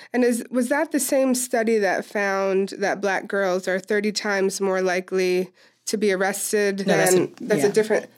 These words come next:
Speaker 2: That's a
Speaker 1: than,
Speaker 2: different
Speaker 1: than
Speaker 2: study.
Speaker 1: white and, uh, girls and boys combined, which is, you know, on the face of it, astounding, I think, to a lot of people, and to those of us in this work, not so surprising, sadly.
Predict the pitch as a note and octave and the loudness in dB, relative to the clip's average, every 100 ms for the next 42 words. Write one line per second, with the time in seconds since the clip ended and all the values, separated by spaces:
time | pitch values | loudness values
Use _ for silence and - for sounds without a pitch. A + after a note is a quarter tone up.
0 | - G#3+ G3+ E3 - F#3 G3+ G3 - G#3 | 0 4 4 2 -2 0 2 2 2 2
1 | G#3 G3+ - F#3 F#3 F#3+ F#3 F#3 - - | 4 2 0 0 2 4 4 0 -8 -8
2 | - D#3+ B2+ G#3 G#3 G3+ F#3+ - F#3 F#3+ | -4 -2 -2 0 2 4 2 0 0 0
3 | F3+ F3+ F3+ F3+ - - G3 F3+ F3 D#3 | 2 2 2 0 -8 -4 0 2 2 4
4 | G3 A3 G3+ G3 G3 F3 - - _ - | 4 2 -2 -2 -2 -2 -8 -12 _ -4
5 | A3 G3 D#3+ - G3 G3+ G3 A3 G#3 G#3 | -2 0 0 -2 0 0 0 0 0 0
6 | G#3 F#3+ F3+ - _ _ - G3 F#3 - | -2 0 -2 -4 _ _ -10 -6 -4 -2
7 | G3 A3+ A#3+ D#3 D3+ F3 F#3+ F#3 F#3 F#3+ | 0 0 0 0 0 -2 -2 -2 -2 -2
8 | F3+ F3+ G#3 A#3 - F#3+ E3+ F#3+ G#3 F3 | 0 0 -2 -4 -4 -4 -2 0 0 0
9 | F3+ - - - G#3 G#3+ G3+ F#3+ F#3 - | -2 -4 -18 -6 -2 0 0 0 -2 0
10 | A3 G3+ F#3 F#3+ F#3 F#3 G3+ G#3+ - F3 | 0 0 -2 -2 -4 -2 -2 -2 -2 -2
11 | E3+ F#3 F3+ F3 F3 F#3 F3+ F#3+ - F3 | -2 -4 -4 -2 -2 0 -2 -2 -2 -4
12 | F3 F3 G3 | -2 -2 -2